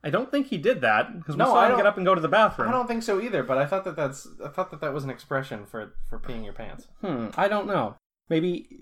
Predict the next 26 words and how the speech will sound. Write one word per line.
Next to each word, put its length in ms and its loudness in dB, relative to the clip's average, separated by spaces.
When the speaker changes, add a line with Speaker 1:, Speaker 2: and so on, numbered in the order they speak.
Speaker 1:
he 100 -4
didn't 300 -2
drink 260 0
as 140 -4
much 260 -2
beer 300 4
as 140 0
she 140 -4
had 120 -2
hoped? 320 2
Speaker 2:
Oh, 380 8
y-, 200 -4
like, 280 4
he 100 -6
just 200 -6
didn't 220 -6
do 140 -2
as 100 -4
good 160 -6
of 80 -4
a 60 -8
job 420 -6
as 120 -8
a 60 -8
drinker. 560 -10
Speaker 1:
Right. 320 2